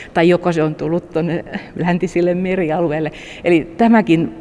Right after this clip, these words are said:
maalaus elää meteorologin mielessä hyvin vahvasti ja saa sen ajatuksen menemään, että mitä sieltä on tulossa ja kuinka nopeasti se tulee ja miten se menee yli ja joko se huomenna on mennyt ohi ja onko se Venäjällä huomenna. Ja se, että kun tässä tietysti toi, kun on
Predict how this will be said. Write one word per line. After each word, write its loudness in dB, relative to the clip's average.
maalaus -2
elää 0
meteorologin -6
mielessä -6
hyvin 2
vahvasti -4
ja -8
saa 0
sen -2
ajatuksen -2
menemään, -2
että -12
mitä -6
sieltä -10
on -14
tulossa -10
ja -8
kuinka -2
nopeasti -8
se -10
tulee -2
ja -2
miten -2
se -8
menee -2
yli 0
ja -2
joko -2
se -10
huomenna -2
on 0
mennyt -2
ohi 0
ja -2
onko -6
se -10
Venäjällä -2
huomenna. -2
Ja 2
se, -2
että -4
kun 0
tässä 2
tietysti -4
toi, 0
kun 0
on 0